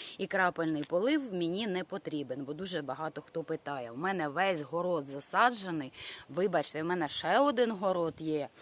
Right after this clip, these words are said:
е, у друзів я взяла на томатики, бо я торгую насіннячком помідорчиків. У мене дуже багато сортів усіляких. Це восени буде продаж, друзі, буде відео.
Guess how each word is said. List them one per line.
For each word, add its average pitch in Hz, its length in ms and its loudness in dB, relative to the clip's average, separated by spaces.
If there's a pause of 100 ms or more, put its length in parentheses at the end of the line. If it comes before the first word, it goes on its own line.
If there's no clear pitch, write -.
(320)
е, 170 260 6
у 165 160 0
друзів 151 420 -2
я 147 160 -4
взяла 143 420 -4
на 139 160 -2
томатики, 139 720 -6
бо 151 120 0
я 147 140 -2
торгую 151 460 -2
насіннячком 139 760 -6
помідорчиків. 131 920 -8
У 139 40 -8
мене 143 160 -4
дуже 147 260 -2
багато 135 420 -8
сортів 147 480 -4
усіляких. 175 560 -2 (360)
Це 190 80 6
восени 170 540 4
буде 226 340 4
продаж, 220 500 6
друзі, - 320 6
буде 165 360 4
відео. 226 640 8